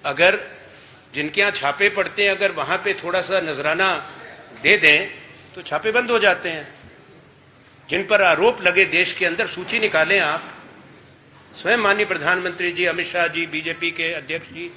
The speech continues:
नामजद करके जिनको, चाहे वो मध-, महाराष्ट्र में हो,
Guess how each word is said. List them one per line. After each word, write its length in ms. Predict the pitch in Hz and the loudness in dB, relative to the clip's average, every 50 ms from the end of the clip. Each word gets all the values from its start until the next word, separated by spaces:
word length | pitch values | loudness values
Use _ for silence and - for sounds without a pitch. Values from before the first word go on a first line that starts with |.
| - - - - - - - - - _ _ _ _ _ _ _ _ - - _ _ _ _ _ - - - - | -20 -20 -20 -20 -20 -20 -20 -20 -20 _ _ _ _ _ _ _ _ -20 -20 _ _ _ _ _ -20 -20 -20 -12
नामजद 500 | 107 117 135 170 202 185 147 180 214 214 | -4 0 2 2 2 2 4 2 2 2
करके 340 | - 208 214 196 - 202 208 | 2 0 0 2 4 4 4
जिनको, 440 | 196 160 170 165 156 - 135 98 - - - - - _ - _ - | 4 4 2 -2 -2 -6 -10 -12 -14 -16 -20 -20 -20 _ -20 _ -6
चाहे 140 | - 135 131 | 0 0 0
वो 140 | 131 131 127 | 0 0 -2
मध-, 340 | 123 127 123 - - - 135 | -6 -6 -8 -8 -12 -18 -14
महाराष्ट्र 480 | 135 127 127 151 175 175 - - 190 | -10 -4 2 4 4 4 4 0 -2
में 120 | 175 175 170 | 2 2 2
हो, 240 | 160 156 185 196 | 2 0 -4 -8